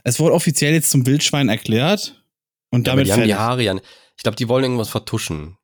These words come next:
Speaker 2: Also, das ist jetzt meine, meine Verschwörungstheorie, weil die haben halt nur Haare verglichen mit Katzen.
Speaker 1: Ja.
Speaker 2: Und dann, also, die haben Haare gefunden und haben das nur mit Katzen verglichen, weil die keine Löwenhaare hatten und meinten, aber das wäre von der Struktur ähnlich, aber das passt nicht, also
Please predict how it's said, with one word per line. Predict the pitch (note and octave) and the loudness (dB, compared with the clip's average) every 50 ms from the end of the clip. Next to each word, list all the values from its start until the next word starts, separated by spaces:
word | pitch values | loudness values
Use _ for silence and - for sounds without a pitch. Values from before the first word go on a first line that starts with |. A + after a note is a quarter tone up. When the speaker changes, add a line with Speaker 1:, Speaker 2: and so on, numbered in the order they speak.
| _ _ _ | _ _ _
Speaker 2:
Also, | - F#2 F2+ | -6 -4 -2
das | G2+ G2+ | -2 -4
ist | - | -4
jetzt | G#2+ - | -4 -2
meine, | G#2+ G2+ G#2 G#2 G2 | -2 -2 0 0 0
meine | F#2 G2 G2 F#2+ | 0 0 -2 -2
Verschwörungstheorie, | - - G2 - G2+ G2+ G2 F#2+ F2+ F2 F2 E2+ E2+ E2 D#2+ E2 E2 | -2 -6 -6 -4 -2 -2 -2 -2 -4 -4 -8 -8 -8 -8 -10 -8 -6
weil | E2+ E2+ F2 | -6 -6 -4
die | E2+ F2 | -4 -4
haben | F#2 G#2+ G#2 | -2 -2 -2
halt | G2+ G2+ - _ _ _ | -2 -4 -8 _ _ _
nur | - G2+ G2 G#2 G2+ G2 | -4 -2 -2 -2 -2 -2
Haare | G2+ F#2+ G2+ A2 A#2 B2+ B2 - _ _ _ _ _ _ | -4 -4 -4 -4 -4 -6 -8 -8 _ _ _ _ _ _
verglichen | - - G#2+ A2 A#2 A#2 - - G#2 | -8 -6 -4 -2 -2 -2 -2 -2 -2
mit | G2 F#2 - | -2 -4 -6
Katzen. | - - F#2+ - - - D#3+ F3+ G#3+ A#3 - _ _ _ _ _ _ _ _ | -6 -6 -6 -6 -4 -4 -2 -2 -4 -6 -10 _ _ _ _ _ _ _ _
Speaker 1:
Ja. | A2 G2+ G#2 G#2 G#2 B2 B3+ - - _ _ _ _ _ _ _ _ _ _ _ - - _ | -2 0 0 2 2 2 0 -2 -6 _ _ _ _ _ _ _ _ _ _ _ -20 -10 _
Speaker 2:
Und | A2+ G#2+ G#2+ G#2 G#2+ - _ _ | -2 -2 -2 -4 -4 -10 _ _
dann, | - A2 G2+ G#2 G#2 G2+ | -4 -2 -2 0 -2 -2
also, | G2+ G2+ G2 | -4 -6 -4
die | G#2 | -6
haben | G2 F2+ F#2+ | -6 -4 -4
Haare | G#2 A2 B2 B2+ B2 | -2 -2 0 0 -2
gefunden | B2 A#2 - B2+ B2 B2 A#2 | -4 -6 -4 -4 -4 -2 -2
und | A2+ G#2+ G#2+ | -2 -2 -2
haben | G#2+ A2 G2+ G2 F#2 | -2 -2 -2 -4 -4
das | F#2 F#2 - - - _ _ _ _ | -4 -6 -8 -10 -16 _ _ _ _
nur | _ G#2+ G2 G2 G2 F#2+ - G#2 | _ -6 -4 -4 -4 -4 -6 -10
mit | G2 - | -10 -6
Katzen | - G#2+ - - - B2 | -6 -6 -4 -2 -2 0
verglichen, | - B2 A#2+ B2 B2 B2 - B2+ | 0 0 -2 -2 -2 0 2 2
weil | A2 F#2+ F2+ | 2 2 0
die | F2+ | 0
keine | - F#2 F2 | 0 0 2
Löwenhaare | F2 F#2+ G#2+ A#2 C3+ B2+ C3 C3+ C3 B2+ B2+ | 2 2 2 2 2 2 2 2 2 2 0
hatten | B2+ - A#2 | 0 0 0
und | G#2+ | 0
meinten, | G2 G2+ G2 G2 | 0 0 -2 -2
aber | F#2 F#2 | -2 -2
das | F2 F2 | -2 -4
wäre | G2 F2+ | -4 -2
von | - F#2 | -2 -4
der | F2 | -4
Struktur | - - E2+ - - A2 - - | -4 -8 -12 -4 -4 -4 -2 -2
ähnlich, | - F2+ G2 A#2+ C#3 B2+ - | -2 0 2 2 2 2 0
aber | E2+ E2+ E2 | -4 -6 -6
das | F#2 - | -8 -10
passt | - - G2+ - - - - | -8 -6 -6 -6 -6 -4 -2
nicht, | C#3 D3 E3 - - | 0 0 0 0 -2
also | E2 E2+ F2+ | -4 -6 -6